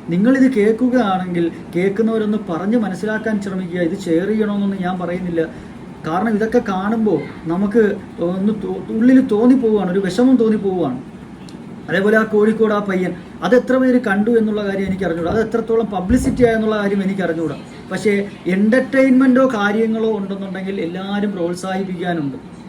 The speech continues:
അത് സത്യമാണ്, ജീവിതത്തിൽ ഡിപ്രഷൻ ഉള്ളവരാണ്, ലൈഫിൽ ഒരു സന്തോഷത്തിന് വേണ്ടി ഇരിക്കുകയാണ്, അപ്പോൾ ഒരു അഞ്ച് മിനിറ്റ് അല്ലെങ്കിൽ ഒരു മിനിറ്റ് വീഡിയോ കാണാനുള്ള സമയം ഇപ്പം പലർക്കും ഉണ്ട്, ഉള്ള, ഉണ്ടാകുന്നുള്ളൂ. അത് സത്യമായിട്ടുള്ള കാര്യമാണ്. ആ സമയം, ഏഹ്, ടെൻഷനുള്ള കാര്യങ്ങൾ കേൾക്കാനോ അല്ലെങ്കിൽ അത്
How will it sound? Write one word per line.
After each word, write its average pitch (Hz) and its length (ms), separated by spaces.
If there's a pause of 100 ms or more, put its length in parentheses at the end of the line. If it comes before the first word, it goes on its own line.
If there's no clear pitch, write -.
(440)
അത് 214 500 (260)
സത്യമാണ്, 196 420
ജീവിതത്തിൽ 190 680
ഡിപ്രഷൻ 180 400
ഉള്ളവരാണ്, 185 600 (240)
ലൈഫിൽ 170 260
ഒരു 196 100
സന്തോഷത്തിന് 185 540
വേണ്ടി 202 200
ഇരിക്കുകയാണ്, 196 340
അപ്പോൾ 185 160
ഒരു 202 80
അഞ്ച് 196 240
മിനിറ്റ് 190 240
അല്ലെങ്കിൽ 190 320
ഒരു 190 240
മിനിറ്റ് 226 460 (260)
വീഡിയോ 202 300
കാണാനുള്ള 208 380
സമയം 208 340
ഇപ്പം 220 260
പലർക്കും 208 500
ഉണ്ട്, 214 160 (340)
ഉള്ള, 202 180 (360)
ഉണ്ടാകുന്നുള്ളൂ. 233 560
അത് 190 360
സത്യമായിട്ടുള്ള 233 640
കാര്യമാണ്. 226 280
ആ 170 120
സമയം, 233 340 (300)
ഏഹ്, 202 300 (140)
ടെൻഷനുള്ള 214 480
കാര്യങ്ങൾ 208 360
കേൾക്കാനോ 196 560
അല്ലെങ്കിൽ 190 320
അത് 196 320